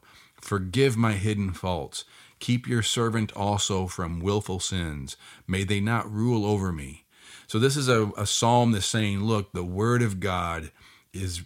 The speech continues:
the only thing that truly refreshes the soul. It makes wise the simple. It's trustworthy.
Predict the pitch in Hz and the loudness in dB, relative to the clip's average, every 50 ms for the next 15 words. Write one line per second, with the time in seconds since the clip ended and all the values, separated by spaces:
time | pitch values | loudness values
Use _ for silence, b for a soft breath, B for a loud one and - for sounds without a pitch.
0 | - - - 107 98 95 - 107 107 117 120 123 120 113 110 98 - - 95 90 | -14 -10 -6 -4 -4 -4 -2 0 2 4 6 6 6 6 6 4 2 -2 -2 -2
1 | 90 87 85 82 - - - - 110 110 107 104 101 92 92 92 85 - - - | -2 -4 -6 -6 -8 -6 -4 0 0 0 0 0 0 -2 -2 -4 -6 -6 -2 0
2 | 95 92 92 - - 95 92 87 85 - - 90 - - - 92 87 85 80 76 | 0 0 0 0 -2 -2 -2 -4 -6 -8 -8 -8 -6 -6 -4 -4 -4 -4 -6 -6
3 | 76 - - B B B B B B 98 95 82 101 98 98 101 95 - - - | -8 -12 -16 B B B B B B -4 -2 -2 0 0 0 0 0 -4 -6 -6
4 | 85 90 95 98 98 98 98 98 98 98 92 - - 95 87 - - 95 87 82 | -4 -2 0 2 2 2 2 0 0 -2 -4 -4 -6 -6 -4 -2 -2 -2 -4 -4
5 | - 78 65 65 - - B B B B B B 101 92 - - - - - - | -6 -8 -10 -10 -12 -16 B B B B B B -2 -2 -2 -2 -2 -2 2 4
6 | 110 101 92 - - - 90 80 78 71 65 62 - - | 4 4 2 0 -4 -4 -6 -8 -8 -8 -10 -12 -16 -18